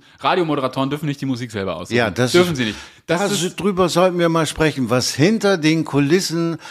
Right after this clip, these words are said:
Speaker 2: beim Radiosender abgeht.
Speaker 1: Okay, machen wir nächste Woche.
Speaker 2: Ja.
Speaker 1: Machen wir nächste Woche. Ich will nur einmal kurz sagen, um den, äh, das Mysterium hier aufzulösen. Radiomoderatoren haben keine, kein Mitbestimmungsrecht bei der Musik.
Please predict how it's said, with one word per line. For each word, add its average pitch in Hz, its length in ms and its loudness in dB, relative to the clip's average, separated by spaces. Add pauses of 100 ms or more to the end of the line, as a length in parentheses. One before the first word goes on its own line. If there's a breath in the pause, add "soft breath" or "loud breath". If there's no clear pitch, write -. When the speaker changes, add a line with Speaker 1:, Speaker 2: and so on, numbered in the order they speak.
(180 loud breath)
Speaker 2:
beim 135 260 0
Radiosender 95 920 0
abgeht. 90 460 -8
Speaker 1:
Okay, 123 340 -2
machen 180 220 0
wir 180 60 -2
nächste 190 280 -4
Woche. 131 380 0 (240)
Speaker 2:
Ja. 120 400 2
Speaker 1:
Machen 208 160 2
wir 185 60 -2
nächste 185 220 -4
Woche. 165 360 -2 (180 loud breath)
Ich 160 160 -10
will 185 140 2
nur 185 320 0
einmal 151 260 -2
kurz 165 160 -10
sagen, 160 280 -2
um 151 120 -6
den, 135 300 -4
äh, 117 580 -4
das 117 180 -14
Mysterium 139 600 -4
hier 117 160 -4
aufzulösen. 120 640 -6 (200 loud breath)
Radiomoderatoren 160 960 0
haben 143 200 -6
keine, 170 600 -4 (120)
kein 147 180 -4
Mitbestimmungsrecht 139 800 -6
bei 120 100 0
der 113 100 -2
Musik. 110 400 -4